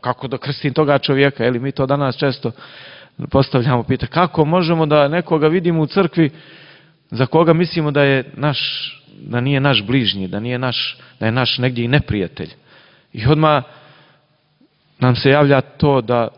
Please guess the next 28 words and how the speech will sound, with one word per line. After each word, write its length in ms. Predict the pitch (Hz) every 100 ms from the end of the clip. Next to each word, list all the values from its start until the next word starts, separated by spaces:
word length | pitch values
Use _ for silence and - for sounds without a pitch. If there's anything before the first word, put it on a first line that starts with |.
| _ _ _ _ _ _ _ -
ili 200 | 135 131
ćemo 300 | - 120 123
mi 200 | 165 196
otići 400 | 190 190 175 175
iz 80 | 160
crkve 400 | 180 165 170 165
ili 140 | 156
će, 280 | - 160 151 - - _ _ _ -
ili 220 | 143 147
će 160 | -
on 160 | 170 147
mora 280 | 135 117 107
da 100 | 101
ode. 220 | 95 -
Ali 200 | - 113
u 40 | 120
stvari 320 | - 143 151
je 80 | 143
druga 380 | 139 143 127 107 - - - - _ -
dimenzija, 500 | 127 135 139 123 123
ali 160 | 117 117 - _ _ -
možda 320 | - 120 117
ću 140 | -
i 40 | 120
o 40 |
tome 240 | 117 107 110
nešto 260 | 107 -
kasnije. 380 | - 104 - 92